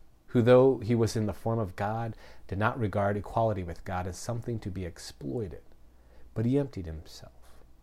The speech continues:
taking the form of a slave, being born in human likeness, and found him,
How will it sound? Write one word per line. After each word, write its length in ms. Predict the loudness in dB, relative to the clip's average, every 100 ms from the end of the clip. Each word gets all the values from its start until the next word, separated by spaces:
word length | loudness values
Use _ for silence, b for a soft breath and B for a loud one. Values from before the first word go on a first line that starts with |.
| -20 -18 -2
taking 280 | 0 0
the 80 | -2
form 260 | 0 0 2
of 100 | 0
a 40 |
slave, 500 | -4 -6 -4 -2 -2
being 180 | -2 0
born 240 | 2 2
in 100 | 2
human 300 | -2 -4 -6
likeness, 480 | -4 -4 -6 -10 -8
and 140 | -10 -6
found 300 | -2 0 0
him, 160 | -2